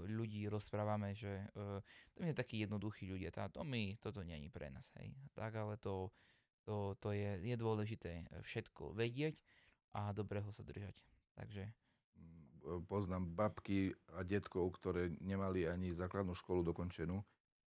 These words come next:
Speaker 2: ale boli takí znalci duchovného života, že, e, sa nechytal na nich ani profesor teológie.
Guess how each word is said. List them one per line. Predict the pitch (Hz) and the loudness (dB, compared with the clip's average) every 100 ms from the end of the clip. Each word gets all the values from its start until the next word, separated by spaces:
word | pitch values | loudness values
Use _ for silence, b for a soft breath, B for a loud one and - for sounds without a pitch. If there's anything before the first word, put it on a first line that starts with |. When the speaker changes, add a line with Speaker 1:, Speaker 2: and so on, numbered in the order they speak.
| _ | _
Speaker 2:
ale | 85 87 87 | 0 2 4
boli | 92 90 80 | 4 4 2
takí | - 117 117 | 4 4 4
znalci | 98 92 101 104 98 98 | 2 4 4 4 2 0
duchovného | 90 87 92 90 90 85 85 90 | -2 0 0 2 2 0 -2 -2
života, | 90 87 85 85 | 0 0 -2 -6
že, | 85 80 80 78 78 80 _ 82 | -6 -6 -6 -6 -8 -12 _ -8
e, | 78 82 | -8 -8
sa | - 80 | -8 -6
nechytal | 80 - 85 76 76 | -6 -6 -6 -4 -4
na | 80 | -4
nich | 73 78 - | -6 -10 -12
ani | 73 78 76 | -12 -10 -12
profesor | - 80 85 82 73 76 | -12 -12 -10 -10 -12 -12
teológie. | 80 73 67 62 | -8 -6 -8 -12